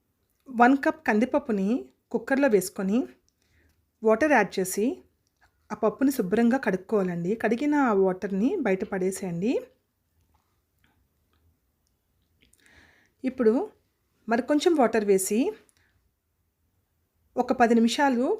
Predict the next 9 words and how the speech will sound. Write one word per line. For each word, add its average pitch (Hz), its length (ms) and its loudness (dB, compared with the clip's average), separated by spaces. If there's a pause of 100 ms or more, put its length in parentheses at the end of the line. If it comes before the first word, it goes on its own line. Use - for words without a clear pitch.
(160)
పప్పుని 226 340 -4
నానబెట్టుకుందాము. 196 840 -2 (680)
ఇప్పుడు 240 220 -2
నానబెట్టిన 254 520 2
పప్పులో 202 440 0 (680)
ఒక 233 180 -2
కప్పు 302 360 -2 (380)
మామిడి, 220 340 2 (220)
ఆ, 202 60 -8